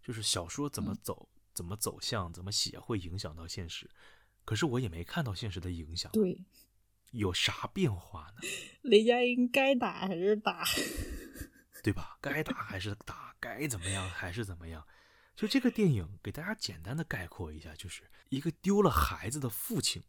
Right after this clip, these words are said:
Speaker 1: 苦苦寻找孩子的过程。
Speaker 2: 嗯。其实单听这条线是不是听起来还不错？
Speaker 1: 其实是个温情线，对吧？
Speaker 2: 对。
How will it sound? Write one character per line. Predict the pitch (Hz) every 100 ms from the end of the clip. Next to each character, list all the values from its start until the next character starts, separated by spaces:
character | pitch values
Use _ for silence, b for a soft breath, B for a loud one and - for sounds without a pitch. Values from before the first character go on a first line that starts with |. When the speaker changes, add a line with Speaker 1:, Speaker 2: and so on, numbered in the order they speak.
| _
Speaker 1:
苦 | - - 320
苦 | - 110 95
寻 | - 95 104
找 | 131 92 92 -
孩 | - - 82
子 | 107
的 | 98
过 | -
程。 | 208 -
Speaker 2:
嗯。 | - - _ -
其 | -
实 | 381 - _
单 | 339 392 440 -
听 | - 403
这 | 427
条 | 330 262
线 | 320 285
是 | -
不 | 285
是 |
听 | 294 330 330
起 | -
来 | 185
还 | 202 214
不 | - 180 175 170
错？ | - 269 247 - _ _
Speaker 1:
其 | -
实 | 185
是 | 202
个 |
温 | 143 127 202
情 | - 92
线， | 87 87 -
对 | -
吧？ | - _ _
Speaker 2:
对。 | 208 185 175